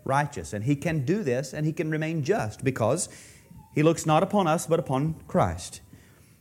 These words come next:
God remains just, his holy standard is unmoved, and the believing sinner is now treated by God as if,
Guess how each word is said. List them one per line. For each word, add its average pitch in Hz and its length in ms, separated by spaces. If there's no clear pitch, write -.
God 135 200
remains 131 380
just, 160 460
his 135 160
holy 143 280
standard 151 520
is 127 100
unmoved, 139 680
and 131 140
the 131 60
believing 170 480
sinner 165 340
is 139 180
now 156 340
treated 185 420
by 156 200
God 123 440
as 135 180
if, 139 260